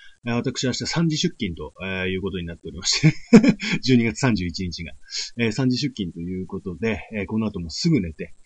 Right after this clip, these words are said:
えー、一時半から二時の間には起きまして、えー、出かけなきゃならない。ちょっとね、もしかして原付で行けんじゃねっていう。今日はね、路面乾いてんだよ。この後寝て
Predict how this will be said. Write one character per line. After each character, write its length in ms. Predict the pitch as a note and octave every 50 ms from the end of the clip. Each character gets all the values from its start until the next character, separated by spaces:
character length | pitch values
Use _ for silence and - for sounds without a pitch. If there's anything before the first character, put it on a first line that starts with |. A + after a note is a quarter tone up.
| _ _ _ _ -
え 100 | G#2 G2+
ー、 20 |
一 260 | G#2 G2+ - - B2
時 360 | A2+ G#2+ A#2+ A#2+ A#2 A#2 A2+ F#2+
半 340 | - C3 C3+ A#2+ F#2+ - - _ _ - _ _ _ _ _ _
か 120 | A2 G#2+
ら 80 | G2 G2
二 160 | A2+ C3 C3
時 100 | A2+ G#2+
の 100 | F#2 F2
間 200 | F2+ F#2+ F#2+ F#2+
に 100 | F#2+ F2
は 100 | E2+ F2+ F2+
起 60 | E2+
き 80 | A2+ A2
ま 120 | A2 G#2
し 100 | - -
て、 360 | - D#2+ - - D#2 F#2+ G2
え 20 | F#2
ー、 40 | E2+
出 80 | G2+
か 100 | F#2+ G#2
け 80 | G#2+ G#2+
な 100 | G2 F2+
き 80 | F2
ゃ 40 | E2
な 80 | D#2+ D#2+
ら 20 |
な 60 | -
い。 40 | - - - - _ _ _ _ _ _ _ _ _ _ -
ち 80 | -
ょ 40 | G#3
っ 40 | G#3
と 100 | - C3
ね、 360 | A#2 A2 G2+ F#2 F2 D#2+ D#2 - _ _ _ _ _ _ _ _ _ -
も 160 | - - -
し 120 | F3+ - -
か 160 | - F3 D#3+
し 100 | - -
て 100 | D#3+ A#2
原 200 | A2 B2+ B2+ B2+
付 160 | - - A#2
で 80 | B2+ B2
行 100 | G#2 -
け 120 | - C#3
ん 60 | C#3+ C#3+
じ 100 | C#3+ D3
ゃ 20 |
ね 100 | D#3 F#3+
っ 100 | G#3 - _ _ _ _
て 80 | -
い 200 | E2+ E2 D#2+ D2+
う。 80 | D2 - - - _ _ _ _ _ _ _ _ -
今 100 | A#3 G#3
日 40 |
は 80 | D3 G2+
ね、 100 | F#2+ F#2
路 160 | F#2+ B2 C#3+
面 140 | C3+ C#3+ C#3
乾 240 | - C#3+ D3+ D#3 E3+
い 60 | G3+
て 100 | - -
ん 60 | -
だ 100 | C3+ B2+
よ。 120 | D#2 - - -
こ 140 | - F#3 G#3+
の 100 | A3+ A3
後 200 | G#3 D#3 E3+ C#3
寝 160 | C3+ D3 D3+
て 160 | - G3